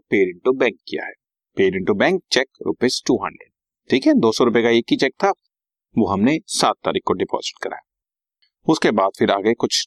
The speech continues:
ट्रांजैक्शंस हैं, इन सबको हम लोग करते हैं, ठीक है। सेम डे डिपॉजिट ना हो तो कैसे होता है, इस क्वेश्चन में आपके सामने क्लियर हो जाएगा। So, टू थाउजेंड ट्वेल्व जनवरी वन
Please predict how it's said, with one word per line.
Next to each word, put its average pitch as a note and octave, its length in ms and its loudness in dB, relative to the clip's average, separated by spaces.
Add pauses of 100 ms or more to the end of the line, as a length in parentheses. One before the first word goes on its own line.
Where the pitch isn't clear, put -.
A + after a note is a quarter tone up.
ट्रांजैक्शंस G#2+ 560 0
हैं, - 100 2 (120)
इन A2+ 100 4
सबको C3+ 420 0
हम G2+ 200 0
लोग C#3 160 0 (200)
करते - 300 -6
हैं, - 120 -12 (520)
ठीक - 180 -2
है। G3+ 100 2 (460)
सेम A2 300 2
डे A2 120 4
डिपॉजिट G#2+ 460 2
ना A2+ 120 4
हो C3 280 2
तो A2+ 140 0
कैसे G2 220 -2
होता A#2+ 180 2
है, F3 60 0
इस - 220 -4
क्वेश्चन G2+ 260 -2
में G2 120 -6
आपके - 180 -6
सामने A2 320 0
क्लियर - 340 -2
हो - 140 -6
जाएगा। - 380 -16 (1040)
So, - 180 0 (840)
टू B2 120 4 (140)
थाउजेंड G#2+ 440 2 (320)
ट्वेल्व D#3 680 2 (460)
जनवरी F#2+ 720 2 (160)
वन C3 560 2